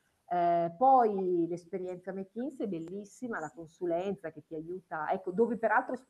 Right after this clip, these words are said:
ho, ho, ho scoperto l'importanza della matematica, posso dire, la, eh, proprio l'importanza di, eh, lavorare per ipotesi, strutturare ragionamenti logici, essere veloci nei ragionamenti, puliti,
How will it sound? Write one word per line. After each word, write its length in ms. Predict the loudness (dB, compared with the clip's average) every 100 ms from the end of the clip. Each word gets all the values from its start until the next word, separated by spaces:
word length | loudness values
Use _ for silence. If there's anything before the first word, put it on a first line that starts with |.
| -6
ho, 80 | -6
ho, 260 | -4 -8
ho 80 | -8
scoperto 560 | -10 -8 -4 -4 -4 -8
l'importanza 540 | -10 -12 -14 -12 -12
della 160 | -10 -10
matematica, 640 | -10 -12 -12 -14 -18 -16 -16
posso 300 | -16 -12 -10
dire, 420 | -8 -6 -4 -4
la, 320 | -4 -4 -6 -10 _ _ -8
eh, 500 | -6 -6 -8 -10 -10
proprio 260 | -10 -8 -6
l'importanza 920 | -6 -8 -8 -8 -2 -2 -2 -2 -4
di, 440 | -4 -6 -8 -6 -8 -10 _ _
eh, 640 | -6 -4 -6 -8 -10 -10
lavorare 460 | -4 -2 2 2 2
per 140 | -2
ipotesi, 600 | -4 0 2 2 2 -6 -8
strutturare 600 | -12 -16 -8 -4 -4 -4
ragionamenti 580 | -6 -8 -8 -10 -12 -4
logici, 580 | 0 0 -2 -10 -8 -8
essere 320 | -6 -6 -4
veloci 400 | 0 0 0 -6
nei 120 | -6
ragionamenti, 640 | -6 -6 -8 -4 -6 -6 -12
puliti, 720 | -6 -4 -2 -4 -6 -6 -6